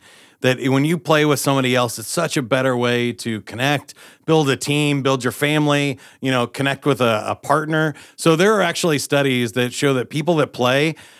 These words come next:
smile more, which means people find them more attractive. They move their bodies more, which means they weigh less. And that also means that all of those things combined, they have more sex, they make more money. Like, the ridiculous side,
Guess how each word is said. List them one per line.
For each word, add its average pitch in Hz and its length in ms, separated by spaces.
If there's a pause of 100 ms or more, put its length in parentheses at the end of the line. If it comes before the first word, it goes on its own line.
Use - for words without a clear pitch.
(140)
smile 160 500
more, 190 320
which 175 220
means 151 220
people 156 240
find 156 280
them 151 120
more 147 300
attractive. 156 600 (220)
They 139 100
move 143 220
their 139 100
bodies 151 400
more, 180 340
which 147 200
means 139 180
they 127 140
weigh 151 240
less. 170 360 (300)
And 160 360
that 139 120
also 147 340
means 160 440
that 143 260
all 139 220
of 143 80
those 147 180
things 156 240
combined, 147 400
they 127 80
have 127 180
more 120 200
sex, - 500 (320)
they 135 100
make 139 220
more 135 180
money. 208 500 (320)
Like, 170 260
the 180 520
ridiculous 180 1000
side, 180 280